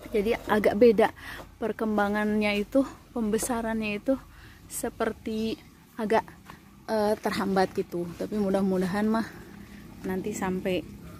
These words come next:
eh, nanti bisa dapet cahaya yang bagus ya.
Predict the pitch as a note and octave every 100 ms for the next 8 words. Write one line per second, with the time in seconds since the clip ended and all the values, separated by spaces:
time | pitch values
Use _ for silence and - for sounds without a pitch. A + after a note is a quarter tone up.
0 | - - F#3+ F#3 F#3 F#3+ F#3 F#3 A3+ -
1 | - - - - F#3 - F#3 F#3 F#3 -
2 | F3+ F3+ F3+ F#3 F3+ F3+ F#3 F#3+ - -
3 | - - - - - - - - - F3+
4 | F3 - -